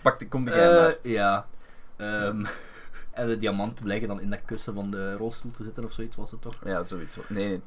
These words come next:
Speaker 1: niet in het kussen, denk ik.
Speaker 2: Ah, nee.
Speaker 1: Ze waren ergens anders verstopt, maar iets, de zus had er iets mee te maken.
Speaker 2: Het was, ehm,
Speaker 1: <laughs>
Speaker 2: heb jij niet een film waar je kijkt voor het plot?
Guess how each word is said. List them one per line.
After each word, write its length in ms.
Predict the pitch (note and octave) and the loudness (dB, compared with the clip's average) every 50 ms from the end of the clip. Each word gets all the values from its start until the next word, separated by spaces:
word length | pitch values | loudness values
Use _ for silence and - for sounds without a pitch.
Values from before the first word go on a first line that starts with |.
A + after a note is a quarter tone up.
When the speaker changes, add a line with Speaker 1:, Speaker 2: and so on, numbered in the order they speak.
| - | -8
Speaker 1:
niet 160 | G2+ G#2 A#2+ | -4 0 2
in 60 | C#3 C3 | 2 2
het 100 | - - | 2 -2
kussen, 340 | - G2 - - G2 G2 - - | -8 -10 -10 -10 -12 -12 -12 -12
denk 220 | G#2 G2 G2 - | -12 -12 -12 -14
ik. 80 | - - | -10 0
Speaker 2:
Ah, 160 | - C#3+ C#3 B2+ | 4 4 4 4
nee. 300 | A#2+ A#2 G#2+ G2+ F#2+ - - - - - - - - - - - - - - - | 2 0 -2 -4 -6 -10 -14 -18 -20 -18 -18 -18 -18 -18 -18 -18 -18 -18 -20 -14
Speaker 1:
Ze 80 | - - | 0 4
waren 160 | A#2+ A#2 - | 6 6 6
ergens 180 | - A#2 A2+ B2 | 4 4 4 4
anders 180 | B2+ C#3 C3+ | 4 4 4
verstopt, 340 | - G#2 - - A#2 G2 - | 0 -6 -6 -4 -4 -4 -2
maar 140 | - G2+ G2+ | -2 -2 -2
iets, 160 | - B2 - - | -2 -4 -6 -6
de 100 | - A#2+ | -6 -4
zus 160 | G#2 A#2+ C3 B2 | -2 0 0 0
had 140 | B2 - | 0 -2
er 60 | A2+ G2+ | -4 -6
iets 100 | - - | -4 -4
mee 100 | G#2+ G#2 | -2 0
te 100 | - A#2+ | 0 8
maken. 440 | - G3+ G3+ - F3 - - E3+ | 10 10 10 10 8 4 4 4
Speaker 2:
Het 220 | D#3 D#3 - - - | 2 2 0 0 4
was, 340 | D#3+ D#3+ D#3 - - - E3 | 4 4 4 4 2 4 8
ehm, 600 | D#3+ D3+ D#3 D#3 D#3 D#3 D#3 D#3+ D#3+ D#3 D#3+ E3 D3+ - - - - - - - - - - - - | 10 10 12 12 12 10 10 10 10 8 6 4 2 0 -2 -4 -4 -6 -6 -6 -6 -6 -6 -6 -6
Speaker 1:
<laughs> 640 | - - - - - - - - - - - - - | -6 -6 -6 -6 -6 -4 -6 -6 -8 -10 -10 -4 2
Speaker 2:
heb 140 | - F3+ E3+ | 2 6 8
jij 120 | G#3 A3 | 10 10
niet 140 | G#3 G#3 B3+ | 10 10 8
een 80 | D4+ D4 | 8 8
film 180 | - G#3+ G#3+ | 6 6 6
waar 100 | A3 G#3+ | 6 6
je 80 | F#3 F#3 | 4 4
kijkt 200 | - G3 F3+ - | 0 -2 -2 -2
voor 80 | F#3+ | -4
het 100 | F#3 - | -4 -4
plot? 240 | - D3 - - - | -2 -4 -4 -4 -6